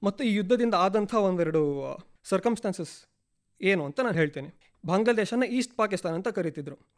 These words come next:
ಸುಮಾರು ಎಪ್ಪತ್ತು, ಎಪ್ಪತ್ತೊಂದರ ಕಾಲದಲ್ಲಿ ಈ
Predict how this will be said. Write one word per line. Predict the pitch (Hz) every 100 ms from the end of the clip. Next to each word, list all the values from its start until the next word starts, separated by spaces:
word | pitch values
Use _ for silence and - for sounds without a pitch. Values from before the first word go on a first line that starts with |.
| _
ಸುಮಾರು | - 226 196
ಎಪ್ಪತ್ತು, | 175 - 240 262
ಎಪ್ಪತ್ತೊಂದರ | 196 190 233 226 220 208
ಕಾಲದಲ್ಲಿ | 170 185 165 202 170 190 _ - _ -
ಈ | 208 214 202